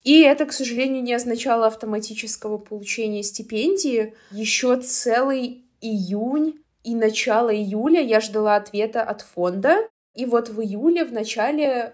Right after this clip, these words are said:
он пришел о том, что да, вот вы получили стипендию. И ее можно было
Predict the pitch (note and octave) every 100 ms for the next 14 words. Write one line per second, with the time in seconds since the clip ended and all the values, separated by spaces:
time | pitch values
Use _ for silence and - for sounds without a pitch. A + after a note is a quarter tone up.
0 | _ G#3 A#3 A3 A3 F3+ F3 E3+ - G3
1 | F#3+ G3+ G3+ F#3+ G3 A#3+ A3 A3 G3+ G3+
2 | G3+ G#3+ G3+ G3 G3+ G3 G3 F#3+ F#3+ F#3+
3 | _ _ _ - A#3+ A3 A3+ A3+ A3 -
4 | G#3 G#3+ G#3 G3 G3+ F#3+ F#3+